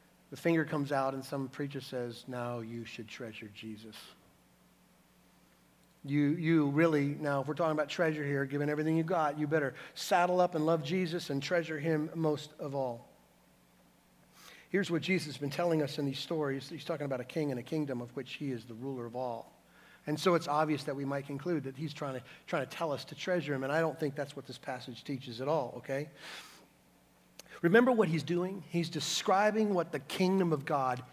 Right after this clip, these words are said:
is like. Not what it might be like or what it should be like, but what the kingdom of God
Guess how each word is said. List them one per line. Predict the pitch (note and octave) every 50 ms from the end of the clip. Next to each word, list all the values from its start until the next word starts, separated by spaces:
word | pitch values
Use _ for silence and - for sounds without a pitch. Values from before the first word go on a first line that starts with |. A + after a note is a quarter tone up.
| - - - _ _ _ _ _ _ _
is | - G#3 G#3 G3 D3 C#3
like. | D3 C3 A2 - - - - - - - - _ _ _ _ _ _ _ _ _ _ - - - - - -
Not | - E3+ A3+ B3 B3+
what | B3+ B3
it | C4+ C4 C4+
might | G#3+ G3+ A#3 C#4+ D#4 D#4 - - F#3+
be | A3 F#3+
like | E3 D3+ C3 C3 C#3+ D3 -
or | A3+
what | G#3 G#3+ A#3
it | A#3 F#3+ F#3
should | - - - - D#4+ E4+ D#4 C4
be | A#3 G3+
like, | E3+ D3 C#3 D3 D#3 -
but | G#3+ A3
what | G#3+ G#3+
the | G#3+ A#3
kingdom | - - C4 B3 A#3 A#3 A3
of | G3
God | F3+ G#3+ G#3 G#3 G#3